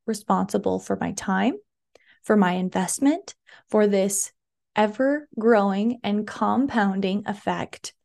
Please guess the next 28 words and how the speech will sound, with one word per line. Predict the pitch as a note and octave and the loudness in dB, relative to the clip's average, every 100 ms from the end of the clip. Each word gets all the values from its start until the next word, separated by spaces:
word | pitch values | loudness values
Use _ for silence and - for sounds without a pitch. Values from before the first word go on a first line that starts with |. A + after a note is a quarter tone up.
| _ _ _ - | _ _ _ 2
then | A3 | 6
you | A3 A3+ | 6 6
really | A#3 B3 C4+ - | 6 4 2 2
understand | A3+ A3 G3+ - F#3+ G3 | 2 0 -2 -2 -2 -2
how | - - - G#3+ G#3+ | -4 -8 -2 0 2
important | G3+ G3+ - G3+ G3+ G3+ - | 2 0 0 0 0 -2 -2
even | A#3 C4 B3+ B3+ A#3+ | 0 2 2 0 0
tiny | - - A3 A3+ A3+ G3+ G3 - | -4 -2 2 6 6 4 0 -6
pockets | - G3 G#3 G#3 | -8 -6 -6 -4
of | G3+ | -6
time | - G3 F#3+ G3 | -4 -4 -2 -2
can | G3+ | -2
be. | G3 - - - _ _ _ _ _ _ _ | -2 -4 -8 -12 _ _ _ _ _ _ _
Because | B3 C4+ - | 2 2 4
if | C#4+ | 4
we | D#4 | 4
truly | - D#4+ F#4 | 6 6 6
believe | F#4+ A3 G#3 G#3 | 6 4 4 2
that | G#3 | -2
the | G#3+ | -2
compound | - G#3+ A3 A3 G#3 | 0 -2 0 -4 -2
effect | G3+ F#3+ G#3+ | 0 0 0
is | G3+ | -4
true, | - - G#3 - - G3+ _ - - - - | -6 -4 -2 -2 -4 -8 _ -20 -20 -20 0
our | A3+ C4+ | 4 6
lives | C#4 A#3 G3+ G#3+ A#3 A#3 | 6 4 4 2 2 0
are | - G#3 | -4 -4
simply | - A3 A3 A3 G#3+ | 0 0 0 -2 -2